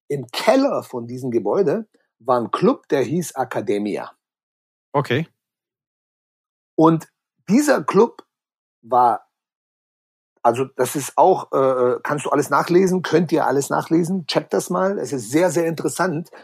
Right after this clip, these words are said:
Speaker 1: weil der Club wurde gegründet von Studenten, äh, um sich das ganze Material, was sie brauchen, um zu malen, um zu zeichnen, um zu, äh, also als Bildhauen, äh,
Speaker 2: Mhm.
Speaker 1: haben sie sich dadurch verdient,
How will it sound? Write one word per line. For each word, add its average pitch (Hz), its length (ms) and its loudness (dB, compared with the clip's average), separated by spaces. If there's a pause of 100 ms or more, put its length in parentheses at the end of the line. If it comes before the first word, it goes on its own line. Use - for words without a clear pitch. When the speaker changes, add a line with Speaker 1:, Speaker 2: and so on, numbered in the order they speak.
Speaker 1:
weil 131 120 2
der 131 100 4
Club 247 260 0
wurde 185 220 6
gegründet 208 580 2 (160)
von 147 200 -4
Studenten, 165 800 0 (400)
äh, 135 260 -2 (300)
um 247 360 4 (200)
sich 143 520 -6 (140)
das 127 180 -4
ganze 190 300 0
Material, 147 640 0
was 123 160 -2
sie 127 100 -8
brauchen, 220 600 -2 (580)
um 143 140 -4
zu 131 380 -4
malen, 120 480 -4
um 131 140 -8
zu 117 140 -10
zeichnen, 156 500 -2
um 120 140 -6
zu, 101 360 -10
äh, 101 1080 0
also 98 280 -4
als 92 160 -8 (200)
Bildhauen, 160 1040 0 (320)
äh, 160 220 6
Speaker 2:
Mhm. 135 300 2 (320)
Speaker 1:
haben 208 300 4
sie 233 100 -4
sich 214 280 -8
dadurch 196 480 4
verdient, 190 540 2